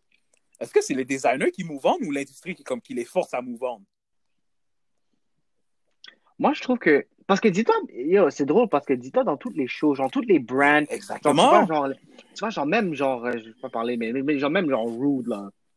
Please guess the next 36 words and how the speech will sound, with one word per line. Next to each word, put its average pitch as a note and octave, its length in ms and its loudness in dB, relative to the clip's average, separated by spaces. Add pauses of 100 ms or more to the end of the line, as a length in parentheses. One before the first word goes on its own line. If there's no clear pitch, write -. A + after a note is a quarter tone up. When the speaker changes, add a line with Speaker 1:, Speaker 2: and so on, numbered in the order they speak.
(120)
Speaker 1:
Ouais. G#2+ 300 0 (140)
Ah, C#3 80 4
t'as C#3+ 100 4
Speaker 2:
C'est C#3 60 -2
Speaker 1:
vu - 40 -10
Speaker 2:
comme, B2+ 200 -2
de, C3 140 2
like, - 160 8
Speaker 1:
Rude ? B2+ 220 -8
Speaker 2:
ils, B2 120 0
Speaker 1:
Yeah. A2+ 120 -2
Speaker 2:
genre, D3 160 -2
genre, C#3+ 280 0
ils C3+ 60 0
font, F#3 280 2
genre, C#3+ 160 0
ils, C#3 160 0
maintenant, D3+ 220 0
c'est F3 100 -2
rendu C3+ 320 -2
comme B2+ 160 0
ils A#2 60 -6
font D#3 140 -4
du B2+ 120 -4
menswear, A2+ 560 -2
là, G2 140 -12
comme, G#2+ 280 -8 (680)
Speaker 1:
Oh G2+ 140 -12
shit, - 220 -16
j'aime - 120 -6
Speaker 2:
comme D3+ 80 4
Speaker 1:
pas. - 80 6
Speaker 2:
même, - 120 0
comme F3 140 2
même G#3+ 120 6
le, D#3+ 180 2